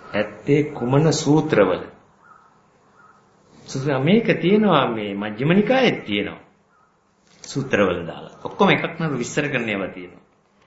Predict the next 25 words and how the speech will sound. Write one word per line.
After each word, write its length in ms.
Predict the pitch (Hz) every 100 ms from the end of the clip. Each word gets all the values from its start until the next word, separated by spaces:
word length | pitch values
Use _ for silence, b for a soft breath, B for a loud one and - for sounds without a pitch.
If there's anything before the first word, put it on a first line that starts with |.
| _
මම 140 | -
හිතන්නේ 340 | 120 120 135 127
මට 200 | 117 104
අහු 180 | 95 117
වුණා 240 | 147 127
අංගුත්තර 500 | 104 117 123 - 131
නිකායෙත් 480 | 123 117 117 110 107 107
තියෙනවා 380 | 98 92 85
කියලා. 320 | 85 87 - - -
මජ්ක්‍ධිම 300 | 120 180 165
නිකායේ 380 | 143 113 95
තියෙනවා. 340 | - 98 92 - _ _ _ _ _ _ _ _ _
ආ, 280 | - 104 101
කසින 380 | 101 113 117 123 95 - - _ _ _ -
මෙන්න 180 | 113 117
මේ 200 | 113 143
විදියටයි 500 | 180 170 160 151 135
මේ 200 | 127 131 156
විදියටයි 440 | 156 147 135 120
කියලා 220 | 120 123
ඉතින් 180 | 160 202
බුදුරජාන් 420 | 135 135 143 151
වහන්සේ 400 | 131 135 139 147 - - _ _ -
උගන්වනවා. 680 | - 123 151 110 98 90 98 98 _ _ _ _ _ _ _ _ _ _ _ -
කෙලින්ම 520 | 113 123 185 185 131